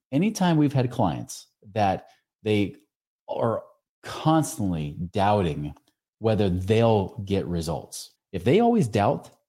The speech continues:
then they will always get the, the very thing that they focus on, right? They will continue to find a way to not get results, subconsciously or consciously. So subconsciously, what I've noticed that the ones that actually constantly get results and they, and they just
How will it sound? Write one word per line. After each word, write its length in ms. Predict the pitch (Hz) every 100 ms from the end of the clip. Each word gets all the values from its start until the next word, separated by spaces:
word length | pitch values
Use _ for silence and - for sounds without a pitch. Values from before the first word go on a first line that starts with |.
| _
then 320 | 120 120 104 101
they 160 | 147
will 280 | 165 117 -
always 320 | 110 117 110 95
get 160 | 107
the, 200 | 95 90 -
the 100 | 101
very 220 | 98 104 95
thing 160 | 92
that 120 | 87
they 120 | 92 87
focus 360 | 87 85 80
on, 200 | - - - _ -
right? 260 | 80 85 85
They 180 | 120
will 400 | 156 127 95 - _ -
continue 520 | 107 95 175 160 107
to 80 | 95
find 320 | - 110 107
a 40 |
way 240 | 98 98 95
to 180 | -
not 360 | 92 95 104 104
get 140 | 123
results, 440 | 92 87 87 71 -
subconsciously 720 | - 135 - 160 156 - 175 170 117
or 160 | 123
consciously. 680 | 123 127 131 90 - - 90 _ _ -
So 180 | 127
subconsciously, 800 | 117 147 196 185 165 143 104 101
what 100 | 95
I've 160 | 104 104
noticed 380 | 104 143 101 -
that 120 | 95
the 60 | 95
ones 280 | 101 143
that 120 | 135 98
actually 460 | 104 - 98 87 - _ _ _ -
constantly 540 | - 156 233 226 85
get 140 | 165 92
results 480 | 85 120 165 -
and 100 | 92
they, 160 | 101 98
and 140 | 101
they 100 | 98
just 260 | 87 95